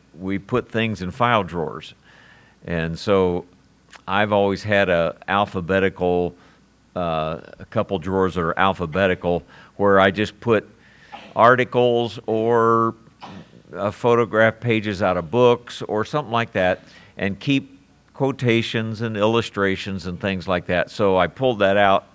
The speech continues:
and, uh, there's way too much stuff in there. <laughs> You know, uh, I need to hire somebody to go through it all and do something with it, but probably won't happen. These days,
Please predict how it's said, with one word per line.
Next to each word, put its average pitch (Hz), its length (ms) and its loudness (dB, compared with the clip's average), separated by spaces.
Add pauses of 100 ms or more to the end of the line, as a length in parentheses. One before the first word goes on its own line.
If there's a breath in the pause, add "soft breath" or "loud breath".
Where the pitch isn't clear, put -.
(140)
and, 87 300 -4
uh, 82 220 0 (540 loud breath)
there's 101 120 -8
way 151 200 4
too 139 180 -2
much 110 300 -2
stuff - 340 0
in 85 100 -4
there. 101 280 0 (180)
<laughs> 156 220 0
You 139 160 0
know, 120 180 4 (420 loud breath)
uh, - 60 -8
I 90 340 2
need 113 260 0
to 85 200 0 (380 loud breath)
hire 120 280 4
somebody 104 380 0
to 92 80 -4
go 92 220 2
through 110 400 -2
it 98 80 0
all 98 340 4
and 76 140 -8
do 104 160 -2
something 82 400 -4
with 78 200 -6
it, 64 160 -14
but 78 220 -8 (640)
probably 98 340 -2
won't 85 280 -4
happen. 80 420 -6
These 101 300 -4
days, 110 480 0